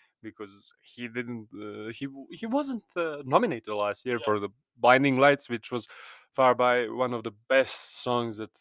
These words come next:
Speaker 1: came out, uh, last year.
Speaker 2: Yeah.
Speaker 1: And so,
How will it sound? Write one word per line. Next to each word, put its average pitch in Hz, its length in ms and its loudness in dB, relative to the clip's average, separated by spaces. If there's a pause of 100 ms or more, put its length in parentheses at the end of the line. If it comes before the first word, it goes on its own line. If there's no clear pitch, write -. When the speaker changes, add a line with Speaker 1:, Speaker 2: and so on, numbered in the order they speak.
(120)
Speaker 1:
came 117 280 -2
out, 110 400 0
uh, 104 580 -6
last 113 340 -2
year. 107 180 -4 (600)
Speaker 2:
Yeah. 117 300 -4
Speaker 1:
And 113 160 -12 (300)
so, 120 500 -2